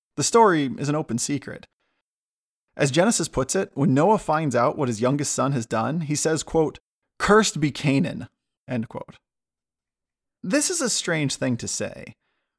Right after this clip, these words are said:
Ham is the person who did it. Canaan is Ham's son, Noah's grandson. Because of this,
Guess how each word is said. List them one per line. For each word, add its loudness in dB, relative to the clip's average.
Ham 0
is -6
the -2
person -2
who -2
did -4
it. -16
Canaan 2
is -6
Ham's -2
son, -4
Noah's 2
grandson. -2
Because 0
of -2
this, 0